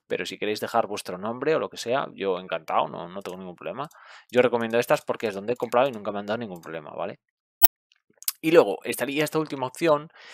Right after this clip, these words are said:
Eh, ¿qué sucede con esta tienda? Primero, que, bueno, pues estáis alimentando al gigante, ¿no? Y al final lo que provoca, si todos compramos en el gigante, es que al final las tiendas pequeñas acaben cerrando y es lo que no queremos ninguno de nosotros, ¿no? Entonces, em,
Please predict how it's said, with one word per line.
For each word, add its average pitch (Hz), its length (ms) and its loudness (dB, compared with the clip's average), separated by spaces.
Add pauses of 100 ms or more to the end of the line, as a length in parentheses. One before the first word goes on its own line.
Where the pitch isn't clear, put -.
(180)
Eh, 120 320 2
¿qué 185 100 0
sucede 104 720 4
con 104 180 -6
esta 101 220 -4
tienda? 78 420 -8
Primero, 113 480 -2
que, 101 240 0
bueno, 95 320 -4
pues 104 240 -4
estáis 120 300 0
alimentando 120 440 0
al - 60 -4
gigante, 92 460 -8
¿no? 101 160 -10
Y 95 80 -6
al 98 80 -4
final 123 240 0
lo 123 100 4
que 117 300 4
provoca, 117 480 6
si 95 160 -10
todos 120 240 2
compramos 120 400 2
en 123 80 -2
el 113 80 -6
gigante, 131 500 0 (320)
es 110 140 -6
que 120 80 2
al 110 40 2
final 120 200 4
las 92 100 -2
tiendas 120 280 -4
pequeñas 131 440 -4
acaben 110 300 -2
cerrando 98 420 -2
y 87 100 -6
es 98 120 -2
lo 107 100 0
que 101 80 -6
no 98 160 -6
queremos 92 420 -6
ninguno 95 260 -10
de 95 40 -10
nosotros, - 540 -10
¿no? - 120 -14 (520)
Entonces, 110 1040 -2
em, 95 920 0